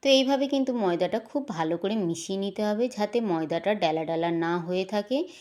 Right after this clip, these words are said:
তো এখানে দেখো ময়দাটা কিন্তু আমার খুব ভালোভাবে মেশানো হয়ে গেছে। এবারে এই ময়দা মেশানোর মধ্যে আমি একটা ডিম নিয়েছি, ওই ডিমটা আমি ময়দার মধ্যে দিয়ে দিলাম, দিয়ে ময়দার সঙ্গে ডিমটাও আমি খুব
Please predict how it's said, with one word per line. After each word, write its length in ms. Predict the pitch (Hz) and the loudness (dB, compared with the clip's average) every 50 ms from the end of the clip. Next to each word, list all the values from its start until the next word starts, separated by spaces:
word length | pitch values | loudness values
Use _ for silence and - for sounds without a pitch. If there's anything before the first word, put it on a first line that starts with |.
| - - _ | -20 -20 _
তো 80 | - - | -2 0
এখানে 220 | 247 247 254 269 277 | 0 2 2 2 4
দেখো 240 | 247 220 202 294 247 240 | 4 2 2 2 0 -2
ময়দাটা 460 | 220 180 165 165 156 175 175 175 190 | 0 0 0 0 0 -2 0 -2 -2
কিন্তু 220 | 185 196 196 185 208 | -4 -4 -6 -4 -2
আমার 180 | 202 202 208 202 | -2 -2 -4 -6
খুব 160 | - - 233 202 190 | -4 -4 -4 -4 -4
ভালোভাবে 520 | 170 160 156 156 160 160 170 165 165 185 | -4 -4 -2 -2 -2 -2 -4 -2 0 0
মেশানো 480 | 185 180 165 165 165 - 185 175 185 190 | 0 2 0 -2 -2 -4 -4 -2 0 0
হয়ে 260 | 185 175 185 190 190 - | 0 0 -2 -2 0 0
গেছে। 300 | 302 - - 311 - 269 294 - - - - - - - _ - | 0 0 0 0 -4 -4 -4 -4 -8 -14 -20 -20 -20 -20 _ -2
এবারে 320 | - 226 220 254 262 269 277 269 | 0 4 4 6 6 6 6 6
এই 100 | 277 285 | 4 4
ময়দা 380 | 262 226 196 185 185 180 185 208 220 | 4 4 4 4 4 4 2 0 0
মেশানোর 520 | 214 185 175 175 - 185 180 185 196 202 190 | 2 0 0 0 -2 0 0 0 0 0 0
মধ্যে 360 | 175 160 156 147 139 185 208 226 - - | -2 -2 -4 -4 -4 -2 -4 -4 -4 -4
আমি 220 | 165 170 175 180 170 | -4 -2 -2 -2 -2
একটা 280 | 160 156 - - - 185 180 170 | -2 -4 -6 -6 -6 -6 -4 -4
ডিম 200 | 160 185 196 220 233 233 | -4 -4 -2 -2 -2 0
নিয়েছি, 400 | 208 180 170 165 160 165 - 226 240 | 0 0 0 0 -2 -4 -6 -6 -6
ওই 180 | 226 - 190 202 | -4 -2 -2 -2
ডিমটা 420 | 185 165 185 185 190 202 202 - 220 185 | -2 -2 0 0 0 0 0 0 0 0
আমি 160 | 165 175 208 226 | 0 0 -2 -2
ময়দার 420 | 202 160 156 160 151 160 160 165 | -2 -2 -2 -2 -2 -4 -4 -2
মধ্যে 320 | 165 165 160 160 156 175 170 | -2 -2 -4 -2 -2 -4 -4
দিয়ে 240 | 156 170 170 175 175 | -2 -2 0 0 0
দিলাম, 280 | 175 196 202 226 269 311 302 - - - - - - _ - | 0 0 0 0 0 -2 -4 -6 -18 -20 -20 -20 -20 _ -6
দিয়ে 200 | 180 226 254 269 | -2 2 4 4
ময়দার 420 | 262 247 233 220 220 226 254 254 - | 4 4 2 2 4 4 2 2 2
সঙ্গে 300 | - 254 254 240 233 247 | -2 -2 0 0 0 -2
ডিমটাও 480 | 233 202 180 180 185 185 185 220 240 262 | -2 -2 -2 0 0 2 2 2 2 2
আমি 180 | 262 214 190 190 185 | 2 0 -2 -4 -4
খুব 200 | - - 254 262 | -6 -4 -4 -4